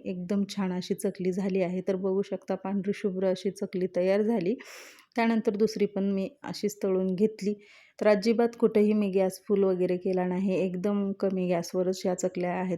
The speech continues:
त्या मी तळून घेतल्या आणि खूप छान आणि मस्त अशा झाल्या होत्या. तर या अगोदर पण मी दिवाळी फराळाचे भरपूर साऱ्या रेसिपी अपलोड केल्या आहेत, तर तुम्ही त्या पण नक्की बघा. आणि चॅनलवर पण नवीन असाल, तर चॅनलला माझ्या सबस्क्राईब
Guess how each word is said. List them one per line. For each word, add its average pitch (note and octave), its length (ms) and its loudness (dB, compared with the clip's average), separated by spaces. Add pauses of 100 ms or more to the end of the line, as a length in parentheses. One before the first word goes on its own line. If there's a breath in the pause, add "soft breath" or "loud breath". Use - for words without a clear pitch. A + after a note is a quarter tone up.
(120)
त्या F3+ 120 0
मी F3 140 -2 (120)
तळून G3+ 320 2
घेतल्या G#3 420 2 (680 loud breath)
आणि F#3 320 0
खूप A#3 280 -4
छान G3+ 240 -2
आणि F#3+ 180 0
मस्त F#3+ 300 -2
अशा F#3+ 240 2
झाल्या G#3 300 2
होत्या. F3+ 300 0 (640)
तर A3 80 -2
या G#3+ 240 6
अगोदर A3 320 6
पण G#3 200 0
मी G#3 280 0
दिवाळी G3+ 340 4
फराळाचे F#3+ 680 0 (120)
भरपूर G3+ 340 -4
साऱ्या G3+ 400 2
रेसिपी G3+ 420 0
अपलोड G3 400 0
केल्या G3 300 4
आहेत, F#3+ 340 0
तर G3 160 -2
तुम्ही G3 260 0
त्या G3 120 0
पण G3 180 -4
नक्की G3 320 -4
बघा. G3+ 280 0 (640 loud breath)
आणि G3 320 -2
चॅनलवर F#3+ 500 -2
पण G3+ 160 -2
नवीन F#3+ 320 0
असाल, F#3 320 0
तर G3+ 80 -2
चॅनलला F3+ 460 0
माझ्या F3+ 260 0
सबस्क्राईब F#3 520 -2